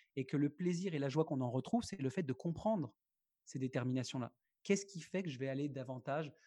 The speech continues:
faire des études dans tel domaine ? Qu'est-ce qui fait que j'ai quitté l'école parce que je ressentais tel ou tel affect au moment où j'allais à l'école ? Et que, ou, dans le cas du covid, euh, un être, par exemple, est, est, est beaucoup plus, pourrait, pourrait être tout à fait, enfin,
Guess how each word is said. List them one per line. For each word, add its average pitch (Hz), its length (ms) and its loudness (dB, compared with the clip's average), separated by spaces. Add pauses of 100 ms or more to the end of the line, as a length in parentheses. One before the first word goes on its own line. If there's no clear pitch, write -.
(140)
faire 139 180 -2
des 127 160 -2
études 135 260 -4
dans 135 120 -2
tel 135 160 -2
domaine ? 131 300 0
Qu'est-ce 190 240 -2
qui 160 120 -10
fait 170 240 -2
que 165 80 -2
j'ai 135 160 0
quitté - 300 -4
l'école 147 360 0
parce 123 200 -16
que 147 180 -8 (240)
je - 120 -12
ressentais 131 360 -6
tel 151 220 -2
ou 135 40 -4
tel 131 180 -2
affect 156 360 -2
au 127 60 -2
moment 131 220 -2
où 139 60 -6
j'allais 123 220 -2
à 117 40 -2
l'école ? 120 240 -4 (340)
Et 147 80 -4
que, 151 200 -2 (340)
ou, 196 180 0 (200)
dans 135 120 2
le 139 60 0
cas 139 120 2
du 131 120 -2
covid, 147 420 -2 (360)
euh, - 160 -12 (960)
un 147 200 4
être, 208 320 0
par 123 140 -2
exemple, 147 380 -4
est, 123 120 -8 (300)
est, - 240 -8
est 131 60 -8
beaucoup 175 300 -2
plus, 165 420 -2 (260)
pourrait, 151 400 -2 (160)
pourrait 143 160 -2
être 135 60 -6
tout 180 140 -10
à 165 60 -2
fait, 156 240 -2
enfin, 120 260 -10